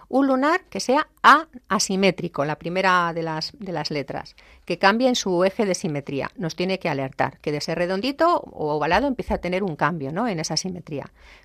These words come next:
B, cambio en los bordes, pues un lunar que vemos que, pues, puede tener un cambio porque empiece a ser más irregular, aparece una zona más espiculada, o al revés, aparezca una zona como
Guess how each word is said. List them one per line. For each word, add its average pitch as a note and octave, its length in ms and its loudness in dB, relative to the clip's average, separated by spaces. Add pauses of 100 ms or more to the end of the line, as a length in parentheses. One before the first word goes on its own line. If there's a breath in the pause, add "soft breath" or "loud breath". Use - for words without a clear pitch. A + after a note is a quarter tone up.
B, C4+ 340 4 (140)
cambio A3+ 260 4
en A3 80 2
los E3+ 140 0
bordes, F3+ 400 -2
pues - 200 -8
un E3 100 -4
lunar G3 260 0
que D#3+ 80 -4
vemos D#3 240 -4
que, - 160 -10
pues, - 200 -10
puede D3+ 220 -4
tener D#3+ 260 -6
un D#3+ 80 -6
cambio A#3 340 -2
porque - 200 -8
empiece E3+ 380 -2
a D#3 100 -4
ser G3 240 -4 (200)
más C3+ 240 -8
irregular, F3+ 520 0
aparece D#3 340 -4
una D3+ 140 -4
zona D#3 240 -8
más D3 160 -6
espiculada, B3 800 0 (320 loud breath)
o E3 180 2
al D3 80 2
revés, E3+ 320 -2
aparezca F3 320 -4
una E3+ 160 -4
zona A3 300 -2
como D3+ 300 -4